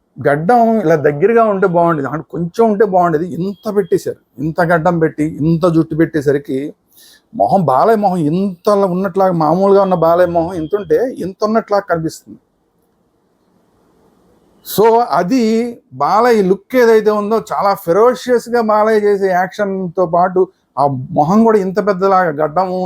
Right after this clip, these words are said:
జుట్టు ఇవన్నీ కలిపేసి ఇంత పెద్దలాగా పెట్టేసరికి కొద్దిగా ఇబ్బందికరంగా ఉంది. అంటే బాలయ్య బాబు లా-,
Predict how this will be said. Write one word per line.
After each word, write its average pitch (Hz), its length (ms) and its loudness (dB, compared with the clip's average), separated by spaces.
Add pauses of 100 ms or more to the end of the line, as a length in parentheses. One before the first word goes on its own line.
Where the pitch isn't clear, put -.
జుట్టు 160 360 -2
ఇవన్నీ 175 380 0
కలిపేసి 170 380 -2
ఇంత 156 180 -6
పెద్దలాగా 175 360 2
పెట్టేసరికి 165 680 -6 (1300)
కొద్దిగా 151 200 4
ఇబ్బందికరంగా 175 580 2
ఉంది. 143 120 -2
అంటే 160 120 0
బాలయ్య 160 300 2
బాబు 185 200 2
లా-, 160 340 2